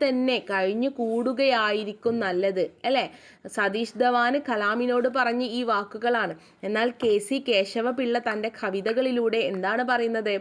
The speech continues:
പരിശ്രമം ചെയ്യുകിൽ എന്തിനേയും, അല്ലേ? പരിശ്രമം ചെയ്യുകയാണെങ്കിൽ എൻ-, എന്താണ്, വശത്തിലാക്കാൻ കഴിവുള്ളവണ്ണം, നിങ്ങൾക്ക് കഴിയുന്ന പോലെ നിങ്ങൾ പരിശ്രമം ചെയ്യണം. ദീർഘങ്ങളാം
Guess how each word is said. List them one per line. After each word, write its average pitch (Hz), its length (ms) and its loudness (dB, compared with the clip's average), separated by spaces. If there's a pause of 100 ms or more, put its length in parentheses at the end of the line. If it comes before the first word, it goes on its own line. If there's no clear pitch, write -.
(400)
പരിശ്രമം 330 800 0
ചെയ്യുകിൽ 277 640 0
എന്തിനേയും, 247 880 2 (300)
അല്ലേ? 269 260 2
പരിശ്രമം 233 580 -2
ചെയ്യുകയാണെങ്കിൽ 233 1000 -2 (360)
എൻ-, 202 440 -2
എന്താണ്, 208 500 0
വശത്തിലാക്കാൻ 247 920 0
കഴിവുള്ളവണ്ണം, 226 840 0
നിങ്ങൾക്ക് 196 400 -2
കഴിയുന്ന 254 680 2
പോലെ 240 340 2
നിങ്ങൾ 247 400 0
പരിശ്രമം 226 560 -2
ചെയ്യണം. 208 580 -2 (400)
ദീർഘങ്ങളാം 285 840 2